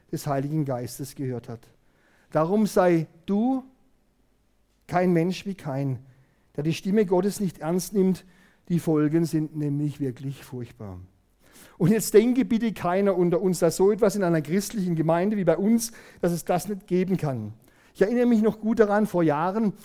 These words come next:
war der Missionsinspektor der Henselshöher, des Henselshöher Gemeinschaftsverbandes bei uns auf einer Monatsversammlung in Kleinsteinbach. Und da hat er berichtet, äh, über ein Geschehnis, das ihm passiert ist in der ersten Gemeinde,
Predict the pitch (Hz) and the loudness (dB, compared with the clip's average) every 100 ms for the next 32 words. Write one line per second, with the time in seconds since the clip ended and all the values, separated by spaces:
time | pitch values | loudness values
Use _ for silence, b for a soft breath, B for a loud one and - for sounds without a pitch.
0 | B B 160 175 175 156 175 185 190 220 | B B 0 2 0 0 0 0 -2 -4
1 | 185 - 196 - 196 175 156 151 135 180 | -6 -2 -2 2 0 2 0 -2 -2 0
2 | 185 202 - 190 190 185 185 170 170 180 | 0 -6 2 4 4 -2 -6 -6 -6 -4
3 | 175 180 170 160 160 160 165 - 170 170 | 0 0 0 -4 -4 -6 -8 -6 -4 -2
4 | 170 - B B B 156 165 196 208 175 | -2 -6 B B B -4 -2 0 0 0
5 | 165 151 175 180 180 - 160 156 147 139 | 0 0 0 -2 -4 -2 -2 -2 -2 -2
6 | 139 147 135 113 117 117 123 - b b | -2 -4 -8 -12 -12 -12 -14 -20 b b
7 | b - 160 165 196 196 165 202 196 - | b -4 0 2 0 2 4 4 2 0
8 | 262 - B B B B - 180 185 175 | -2 -2 B B B B 2 4 4 2
9 | 175 175 165 - 180 202 247 220 185 190 | 2 2 -2 2 2 2 -2 -4 -4 -4
10 | 170 190 190 196 196 220 202 175 180 202 | -4 -6 0 0 0 -2 -2 -2 4 4
11 | 214 - 220 190 170 175 226 208 | 4 -2 -4 0 2 2 0 0